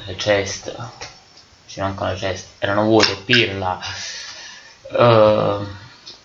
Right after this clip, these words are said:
vabbè, non so c'è cos'altro abbia fatto ancora, mi ha mandato qualche foto il mio amico, però di qua ho fatto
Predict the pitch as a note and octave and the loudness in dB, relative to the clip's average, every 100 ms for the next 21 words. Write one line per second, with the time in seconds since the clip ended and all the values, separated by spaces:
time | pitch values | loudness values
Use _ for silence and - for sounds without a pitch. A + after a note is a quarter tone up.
0 | _ G#2 G2 F2+ - - - - - - | _ -2 0 0 -4 -10 -20 -20 -18 -18
1 | - _ - A2+ A#2+ A#2+ A#2+ A#2+ A2+ G2 | -20 _ 0 6 6 8 6 6 4 2
2 | F#2 G2+ G2 G#2+ F#2+ F#2+ F#2+ - G2 F2+ | 2 -4 -4 -4 0 -2 -4 -8 -2 0
3 | C#2 - F2+ E2+ E2+ - C2 - - G2 | 0 0 -2 -4 -6 -2 -4 -2 -4 -2
4 | G#2+ G2+ F#2 F2+ F2+ F#2 F#2+ F#2+ F#2+ F#2+ | 0 0 2 0 -2 -4 -2 -2 -2 -4
5 | F#2+ - F#2+ F#2 F#2 G#2 G2+ G2 F#2 F2+ | -8 -6 -6 -6 -6 -6 -6 -6 -4 -4
6 | F2+ F2 - - - - - - - _ | -2 -4 -6 -10 -12 -10 -12 -14 -20 _
7 | _ _ - A2+ A2+ - - B2 B2 A2 | _ _ -14 -12 -12 -16 0 6 8 6
8 | - - _ _ _ _ _ _ _ - | 4 -6 _ _ _ _ _ _ _ 0
9 | A2 G#2 A2 G#2+ G#2+ - - G#2+ G#2 G#2 | 2 2 2 2 0 -10 0 2 2 0
10 | G2 | -4